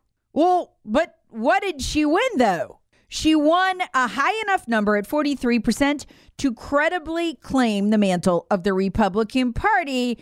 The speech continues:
after the Democrats put Trump in prison.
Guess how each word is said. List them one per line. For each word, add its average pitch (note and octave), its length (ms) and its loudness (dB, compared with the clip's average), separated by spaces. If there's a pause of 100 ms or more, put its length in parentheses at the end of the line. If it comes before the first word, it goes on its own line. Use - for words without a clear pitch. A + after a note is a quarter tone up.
(440)
after E4 500 0
the F4+ 160 0
Democrats F#3 960 0 (300)
put A3 200 0
Trump E3 380 -6 (420)
in F3 240 0
prison. G3 540 0